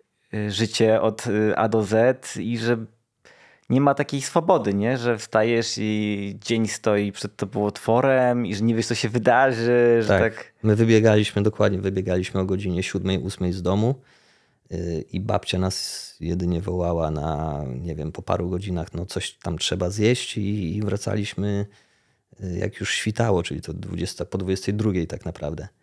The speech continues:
Speaker 2: Y, i nie, w ogóle się nie nudziliśmy, nie? To jest, ja czasem myślę, jak to jest, nie? Kiedy już sam jestem w tego iPhone'a, y,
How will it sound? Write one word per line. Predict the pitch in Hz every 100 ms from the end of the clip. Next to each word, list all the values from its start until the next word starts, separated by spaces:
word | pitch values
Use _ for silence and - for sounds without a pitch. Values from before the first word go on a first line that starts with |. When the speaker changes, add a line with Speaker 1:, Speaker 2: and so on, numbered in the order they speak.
| _ _ _ _ _ _ -
Speaker 2:
Y, | 82 80 80 78 82 71 - _ _ _ _ -
i | 104
nie, | 120 127 131 - 113
w | 120
ogóle | 131
się | - 139
nie | 131
nudziliśmy, | 131 131 90 - 82
nie? | 85 123
To | 95
jest, | 104 - -
ja | 104 117 113 - -
czasem | - 123 143
myślę, | 139 - 110
jak | 131
to | - 139
jest, | 123 85 -
nie? | 76 104 - _ _ _ -
Kiedy | - 113
już | 123
sam | - - 135
jestem | 110 - 82 80
w | -
tego | - 80
iPhone'a, | 78 90 95 82 71 65 - -
y, | 76 78 69 69